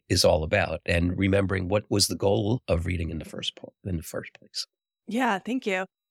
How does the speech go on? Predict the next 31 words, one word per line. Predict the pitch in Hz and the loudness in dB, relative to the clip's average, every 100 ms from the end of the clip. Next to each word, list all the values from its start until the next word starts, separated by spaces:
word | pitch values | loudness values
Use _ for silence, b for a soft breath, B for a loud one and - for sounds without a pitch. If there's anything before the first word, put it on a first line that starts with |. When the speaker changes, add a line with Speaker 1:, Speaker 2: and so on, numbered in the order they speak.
| _ | _
Speaker 2:
So | - 277 277 | 4 6 6
it | 254 - | 2 4
sounds | 311 480 - | 2 4 6
like, | 320 277 - _ - | 6 6 2 _ -2
um, | 247 214 214 202 202 _ - | 4 6 4 0 -8 _ -2
yeah, | 233 226 | 2 2
the, | 226 - | 2 0
the | 233 | -2
terminology | 240 349 349 277 262 226 202 | 0 2 4 6 6 4 2
is | 185 | 2
just | 196 - | 0 0
so | 220 | 0
critical | 196 190 196 277 285 311 - - | 0 0 0 2 2 2 -2 -4
because, | 214 - 196 185 185 185 - - | -4 0 2 4 2 -2 -8 -6
um, | 196 185 180 202 - - | -4 -2 -2 -6 -10 -4
we've | 226 | 0
gotta | 240 247 233 | 4 4 4
know | 208 202 | 4 2
exactly | 196 196 185 185 196 185 | 0 2 2 2 0 0
what | 185 - | 0 -2
we're | 180 | -2
doing | 175 175 175 | 0 0 0
and | 175 175 | -4 -6
be | 190 | -8
precise | - 170 - 185 - | -8 -8 -2 -2 -2
about | 170 160 190 | -4 -2 0
it | 220 - | -2 -2
in | 190 | -10
the | - | -6
classroom. | 202 185 - 190 196 | -2 -2 -2 -2 2
Speaker 1:
Yeah. | 226 90 | 2 2